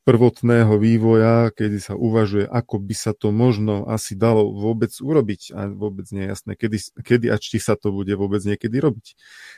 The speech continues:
<laughs> Čiže táto, e, táto organizácia ktorá, ktorej vedci priznávajú, že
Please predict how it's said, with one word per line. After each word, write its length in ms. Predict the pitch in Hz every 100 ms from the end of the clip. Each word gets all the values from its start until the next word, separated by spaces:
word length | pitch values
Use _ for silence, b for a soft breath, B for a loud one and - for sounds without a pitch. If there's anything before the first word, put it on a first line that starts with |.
| B B
<laughs> 240 | - - B -
Čiže 240 | - 107 113
táto, 480 | 135 143 123 117 - _ _ _ _ _ _
e, 240 | - 113
táto 320 | 107 123 123 107
organizácia 880 | 104 113 113 113 117 - 131 139 135 _ _ _ _ _ _ _
ktorá, 920 | - - - 117 107 101 101 98 98 98 - - - - - - 131 120 -
ktorej 300 | - 156 107
vedci 560 | 120 123 - 113 104 101
priznávajú, 640 | - 113 110 107 101 101 104
že 220 | 98 98